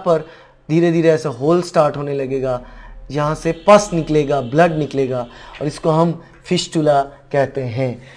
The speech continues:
तो अगर ये हो गया तो definitely सर्जरी के बिना नहीं ठीक होगा, तो ये बहुत डिफिकल्ट होगा, बहुत पेनफुल होता है। इसीलिए बेहतर है कि अगर आपको फिशर है, क्रॉनिक फिशर हो चुका है, तो definitely आपका ट्रीटमेंट कीजिए।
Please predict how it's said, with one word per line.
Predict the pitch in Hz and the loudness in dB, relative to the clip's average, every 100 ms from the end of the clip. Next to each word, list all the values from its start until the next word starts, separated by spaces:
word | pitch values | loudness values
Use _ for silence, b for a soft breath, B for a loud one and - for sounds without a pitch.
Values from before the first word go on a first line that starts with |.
| B _ - | B _ 0
तो | 165 | 2
अगर | 165 165 175 | 4 4 4
ये | 170 185 226 220 | 6 8 10 10
हो | 180 175 170 - | 6 0 -2 0
गया | 156 165 160 | 6 6 6
तो | 156 | 0
definitely | 139 135 160 156 160 | -6 -4 -6 -4 -4
सर्जरी | - 131 143 | -4 -4 -4
के | 139 | -4
बिना | 131 131 | -6 -6
नहीं | 127 127 135 | -6 -4 -6
ठीक | 131 127 | -6 -6
होगा, | 127 117 123 | -6 -4 -6
तो | 120 - - 139 | -10 -18 -14 -6
ये | |
बहुत | 139 170 165 | 4 6 6
डिफिकल्ट | 147 151 165 156 | 0 0 0 0
होगा, | 151 | -2
बहुत | 147 123 143 - | -2 -2 -4 -4
पेनफुल | 147 143 151 | -6 -4 -4
होता | 151 151 156 | -2 -2 -2
है। | 151 | -2
इसीलिए | 147 254 220 180 | -2 0 4 2
बेहतर | 147 139 147 143 | 2 0 -2 -2
है | 143 - - | -4 -8 -12
कि | |
अगर | 143 - 190 220 | -8 2 4 6
आपको | 185 151 - 147 | 6 4 0 -10
फिशर | 131 151 127 131 | -8 -10 -6 -4
है, | 120 180 190 190 B B | 2 2 2 -2 B B
क्रॉनिक | - 185 220 247 | 2 6 6 6
फिशर | 226 196 165 | 2 2 4
हो | 160 | 2
चुका | 151 139 | 0 -2
है, | 143 | -2
तो | 214 | -2
definitely | 139 131 143 135 | -6 -8 -8 -6
आपका | 160 - | -4 -2
ट्रीटमेंट | - 156 - 131 123 | -4 -4 -8 -8 -10
कीजिए। | 123 - | -12 -14